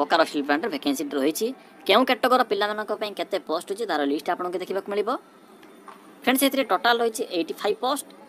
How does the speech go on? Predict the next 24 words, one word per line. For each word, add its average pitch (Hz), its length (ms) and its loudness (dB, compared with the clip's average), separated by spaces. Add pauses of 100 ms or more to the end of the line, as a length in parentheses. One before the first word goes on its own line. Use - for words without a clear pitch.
(280)
ସେଥିମଧ୍ୟରୁ 247 520 4 (520)
ଏସ୍ 156 200 0
ସି, 180 100 2 (120)
ଏସ୍ 143 160 0
ଟି, 175 200 0
General, 156 440 4
E 156 40 0
W 160 340 6
S, 170 100 0 (300)
physical 214 320 6
ହ୍ୟାଣ୍ଡିକ୍ୟାପ୍ଟ 214 340 6 (100)
ସମସ୍ତଙ୍କ 185 380 2
ପାଇଁ 190 80 2
vacancy 170 460 -2 (420)
reservation 180 520 6
ରହିବ। 175 180 6 (500)
ତ - 20 -2 (100)
ଭଲ 180 80 6
ଭାବରେ 190 180 6 (100)
check 185 160 -2
କରିପାରିବେ 214 380 4 (260)
ଆପଣଙ୍କର 147 440 -2
category 139 340 -2
ଅନୁସାରେ। 131 340 -4